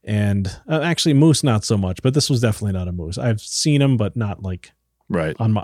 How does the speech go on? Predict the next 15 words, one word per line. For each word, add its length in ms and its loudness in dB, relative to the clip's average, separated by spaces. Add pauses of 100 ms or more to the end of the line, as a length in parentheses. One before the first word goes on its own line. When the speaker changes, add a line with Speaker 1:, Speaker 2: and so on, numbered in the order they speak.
Speaker 1:
around 280 2
our 100 -4
property 440 -4
before. 480 -10
Speaker 2:
Sure. 360 0 (720)
Speaker 1:
And 400 2 (1120)
I 140 4
instinctively 840 4
had 340 4
just 300 0 (180)
suddenly 600 2
just 360 -2
the 120 2
worst 340 2
fear 640 0